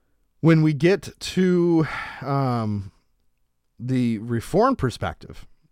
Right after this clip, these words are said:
now this is where we see a lot of differences. And I'll tell you that there's probably a lot of differences even in the Lutheran circles across the different synods and ch-,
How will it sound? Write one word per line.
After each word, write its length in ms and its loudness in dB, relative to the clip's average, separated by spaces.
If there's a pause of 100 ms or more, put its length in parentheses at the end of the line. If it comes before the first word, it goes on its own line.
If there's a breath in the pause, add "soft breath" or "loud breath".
now 300 -2
this 220 0
is 120 -4
where 240 6
we 180 2
see 300 -2
a 80 0
lot 440 0
of 120 2
differences. 400 -4
And 140 -6
I'll 160 0
tell 120 2
you 140 2
that 280 -2 (280 loud breath)
there's 120 -2
probably 240 6
a 60 4
lot 200 2
of 60 4
differences 500 -2
even 260 2
in 100 2
the 80 2
Lutheran 640 2
circles 600 -4
across 560 -4 (100)
the 180 -2
different 560 -4
synods 580 -4
and 300 -6
ch-, 180 -16